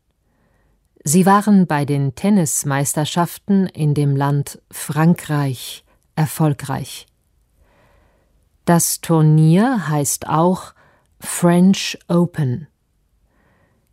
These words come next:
Krawitz und Mies haben zusammengespielt.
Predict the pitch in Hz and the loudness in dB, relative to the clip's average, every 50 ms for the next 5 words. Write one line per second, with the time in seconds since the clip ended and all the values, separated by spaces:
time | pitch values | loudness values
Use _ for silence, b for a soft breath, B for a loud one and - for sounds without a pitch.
0 | _ - - - 151 147 147 143 143 170 202 240 - - - - - - - 160 | _ -16 -10 -4 -2 0 0 0 2 2 0 0 -2 -4 -8 -6 -6 -4 0 0
1 | 151 143 - - 156 151 156 160 185 233 262 - - - - - - _ - - | 0 0 0 0 0 2 4 4 4 2 2 0 -2 -4 -4 -4 -6 _ -12 -10
2 | - 151 151 151 147 135 151 147 147 147 - - - 165 135 156 165 160 175 175 | -6 -4 -2 -2 -2 -2 -2 -2 -2 -2 -4 -2 -2 0 2 2 4 4 6 6
3 | 165 160 - 151 131 - - - 156 135 127 113 - _ - - - | 6 4 2 0 -4 -6 -6 -4 -2 -2 -2 -2 -6 _ -16 -20 -20